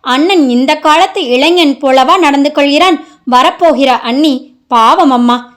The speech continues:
"என்னை இப்படி வளர்த்து வைத்திருக்கிறீர்கள் உங்கள் மகனை" என்று உன்னைத்தான் பிழுபிழுவென்று பிடிக்கப் போகிறாள். "ஏம்மா, அண்ணன் இப்படி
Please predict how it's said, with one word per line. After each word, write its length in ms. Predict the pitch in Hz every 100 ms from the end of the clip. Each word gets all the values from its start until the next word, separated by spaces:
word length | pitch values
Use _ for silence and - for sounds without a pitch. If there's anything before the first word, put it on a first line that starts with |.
| -
"என்னை 420 | 240 247 339 339
இப்படி 340 | 247 - 294 294
வளர்த்து 360 | 285 330 370
வைத்திருக்கிறீர்கள் 840 | 311 285 294 285 285 277 254 262 254
உங்கள் 280 | 254 254
மகனை" 460 | 247 247 294 285 285 _ _ -
என்று 440 | 269 269 262 247
உன்னைத்தான் 580 | 247 254 285 285 330 392 -
பிழுபிழுவென்று 680 | 285 294 - 320 254 247 269 -
பிடிக்கப் 400 | 269 302 - 392
போகிறாள். 540 | 277 254 254 254 247 - _ _ _ -
"ஏம்மா, 800 | 240 254 359 254 262 - _ -
அண்ணன் 400 | 247 330 349 240
இப்படி 380 | - - 285